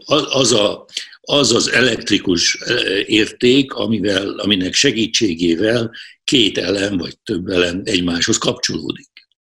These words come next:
Nem? Tehát ez egy, ez egy, az a tulajdonsága a,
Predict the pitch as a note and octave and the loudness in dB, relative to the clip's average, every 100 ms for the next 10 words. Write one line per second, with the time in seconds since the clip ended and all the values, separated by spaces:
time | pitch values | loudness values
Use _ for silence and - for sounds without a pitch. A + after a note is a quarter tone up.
0 | _ _ _ _ _ _ _ - G#2+ D3+ | _ _ _ _ _ _ _ -6 -4 -4
1 | D3 _ - D3+ D#3 D3 C3+ - - - | -6 _ 0 2 2 2 0 -6 -10 0
2 | C#3 D3 - - A#2+ C#3 A3 E3+ A2 F#2 | 2 2 -2 -4 0 0 4 4 4 0
3 | G2+ - A#2 G#2 G2 C#3 F3 F3+ - - | -2 0 0 -2 0 0 0 -6 -14 -20
4 | - - F#2 F2 E2+ | -20 -10 -8 -6 -10